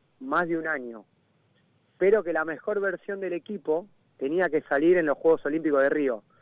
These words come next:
y que teníamos que ir a jugar ocho partidos, que lo que era jugar ocho partidos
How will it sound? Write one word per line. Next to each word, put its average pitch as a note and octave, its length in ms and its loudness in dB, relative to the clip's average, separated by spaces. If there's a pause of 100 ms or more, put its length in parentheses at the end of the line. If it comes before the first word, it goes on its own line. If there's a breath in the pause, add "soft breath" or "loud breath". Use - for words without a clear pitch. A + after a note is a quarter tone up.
(160)
y C3 80 -10
que C#3 140 2
teníamos E3 420 2
que - 120 2
ir F3 60 6
a E3 60 4
jugar E3 240 2
ocho E3+ 240 0
partidos, C#3+ 440 -2
que C3 120 -8
lo C3 140 -4
que C#3+ 80 -4
era F#3 100 0
jugar F#3 260 0
ocho F3 220 -6
partidos E3+ 540 -4